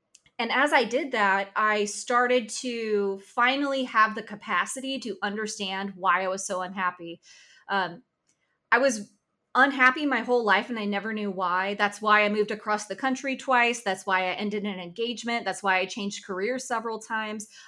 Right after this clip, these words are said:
I couldn't figure out why I was unsatisfied. And when I stopped drinking, I was finally like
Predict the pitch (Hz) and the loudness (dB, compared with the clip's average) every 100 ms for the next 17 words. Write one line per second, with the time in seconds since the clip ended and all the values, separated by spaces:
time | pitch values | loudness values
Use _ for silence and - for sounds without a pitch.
0 | - 233 240 277 254 - 330 320 - - | 4 6 8 6 0 -6 -4 -4 -6 -4
1 | 277 269 269 190 196 220 185 180 202 208 | -4 -2 0 2 2 2 0 2 2 0
2 | 208 196 196 165 170 202 247 247 254 262 | -4 -8 -8 -8 -8 -10 -10 -8 -6 -8
3 | - _ 220 226 220 220 233 247 202 196 | -14 _ -4 0 0 2 2 2 -4 -6
4 | 202 277 294 294 202 208 - 202 214 220 | -4 -2 -2 0 -2 -2 -2 -2 0 -4
5 | 214 202 185 175 | -2 0 -2 -4